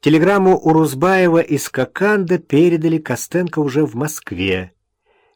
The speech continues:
Еремова не помнит, в чем была одета племянница, крайне обеспокоена, что до сих пор от нее нет писем. Ни полусапожки, ни кофточку с уверенностью опознать не могла,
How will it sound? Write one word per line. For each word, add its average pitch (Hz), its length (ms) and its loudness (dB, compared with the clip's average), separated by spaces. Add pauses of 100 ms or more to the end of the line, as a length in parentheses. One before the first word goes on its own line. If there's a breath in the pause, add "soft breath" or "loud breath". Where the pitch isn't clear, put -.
(120)
Еремова 135 680 0
не 139 140 0
помнит, 139 520 -2
в - 120 -18
чем 147 380 -2
была 143 240 0
одета 131 400 -4
племянница, 131 880 -4
крайне 120 540 -4
обеспокоена, 127 1120 -4
что - 240 -6
до 107 240 -2
сих 156 320 -10
пор 143 320 -2
от - 220 -10
нее 110 260 -2
нет 127 400 -6
писем. 110 540 -8 (480 soft breath)
Ни 113 180 0
полусапожки, 151 1040 -2
ни 143 180 -2
кофточку 143 720 -6
с - 160 -16
уверенностью 123 640 -2
опознать 107 520 -6
не 117 100 -2
могла, 113 560 -2